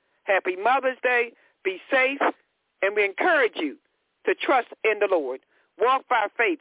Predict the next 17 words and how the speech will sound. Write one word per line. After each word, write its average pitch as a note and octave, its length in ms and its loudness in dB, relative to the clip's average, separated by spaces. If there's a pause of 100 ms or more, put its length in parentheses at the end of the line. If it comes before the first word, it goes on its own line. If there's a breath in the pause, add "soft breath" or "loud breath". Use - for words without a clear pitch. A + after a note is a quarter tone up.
(100)
and G3 140 0
not F3+ 240 -2
by D#3 260 0
sight. C3 240 -4 (840)
I F#3+ 140 4
decree C4 440 0
and C4+ 80 0
declare E3 440 -2 (400 soft breath)
a G3 80 2
blessing A3 420 0 (100)
upon G#3 380 0
each A3 160 -12
and A#3+ 100 -4
every A#3+ 220 -2
one B3 220 -2
of D#3 100 -6
you. C3+ 180 -10